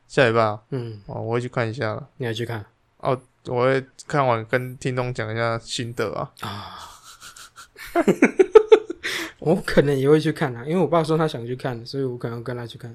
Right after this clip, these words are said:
Speaker 1: 你跟他去看，你看，
Speaker 2: 嗯。
Speaker 1: 那我们就要孤独一人去找电影院看。
Speaker 2: <laughs> 有可能。
Speaker 1: 哎，我很少一个人去看电影的，
Speaker 2: <laughs>
Speaker 1: 应该是说完全没有这种经验的。
Speaker 2: 我以前蛮长的，但是现在很少。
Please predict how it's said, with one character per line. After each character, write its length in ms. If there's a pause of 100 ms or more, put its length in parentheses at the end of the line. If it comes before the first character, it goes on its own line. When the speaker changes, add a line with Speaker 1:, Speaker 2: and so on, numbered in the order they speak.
(100)
Speaker 1:
你 140
跟 40
他 140
去 80
看， 280
你 40
看， 220 (120)
Speaker 2:
嗯。 160
Speaker 1:
那 80
我 60
们 80
就 80
要 80
孤 240
独 160
一 80
人 220
去 160 (240)
找 160
电 160
影 60
院 140
看。 180 (580)
Speaker 2:
<laughs> 1200
有 120
可 140
能。 120
Speaker 1:
哎， 380
我 240
很 200
少 220
一 60
个 100
人 80
去 100
看 220
电 180
影 120
的， 60 (180)
Speaker 2:
<laughs> 160
Speaker 1:
应 80
该 80
是 100
说 120
完 240
全 180
没 120
有 80
这 120
种 140
经 240
验 160
的。 100
Speaker 2:
我 540 (720)
以 140
前 240
蛮 240
长 220
的， 100
但 140
是 80
现 120
在 60
很 200
少。 160